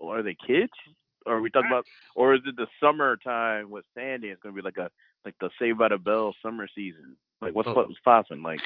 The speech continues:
Speaker 1: seriously.
Speaker 3: Uh,
Speaker 2: Hey, hey, Gunner, I like those. I, I was a ridiculous N B C junkie. So I watched
Speaker 1: Hey, hey,
Speaker 2: Saved
Speaker 1: hey,
Speaker 2: by the
Speaker 1: I'm
Speaker 2: Bell.
Speaker 1: not downplaying that. I love that shit. That was great. That
Speaker 2: Yeah.
Speaker 1: summer joint, that old girl was so tight back then. Now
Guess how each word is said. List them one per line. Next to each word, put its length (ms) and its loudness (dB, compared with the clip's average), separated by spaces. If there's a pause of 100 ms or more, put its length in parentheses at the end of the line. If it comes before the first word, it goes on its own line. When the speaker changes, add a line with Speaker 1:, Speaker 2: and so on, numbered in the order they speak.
(100)
Speaker 1:
seriously. 260 -2
Speaker 3:
Uh, 440 -2 (160)
Speaker 2:
Hey, 160 -2
hey, 160 -4
Gunner, 300 2
I 140 2
like 220 4
those. 280 0
I, 260 4
I 120 6
was 300 2
a 320 -2
ridiculous 800 -2
N 160 -2
B 240 -8
C 120 -10
junkie. 480 -12 (280)
So 120 -4
I 60 4
watched 340 6
Speaker 1:
Hey, 80 12
hey, 180 10
Speaker 2:
Saved 20 10
Speaker 1:
hey, 80 6
Speaker 2:
by 60 -8 (240)
the 80 -2
Speaker 1:
I'm 100 2
Speaker 2:
Bell. 80 10
Speaker 1:
not 440 8 (120)
downplaying 320 0 (100)
that. 240 8 (480)
I 100 -2
love 280 0
that 140 -2 (120)
shit. 160 -16 (180)
That 160 2
was 140 -20
great. 380 -4 (420)
That 80 -4
Speaker 2:
Yeah. 80 -6
Speaker 1:
summer 240 0
joint, 380 -2
that 140 -2 (120)
old 220 -2
girl 260 -2
was 100 -8 (300)
so 100 -12 (220)
tight 220 0
back 260 -2
then. 200 -10 (120)
Now 180 -6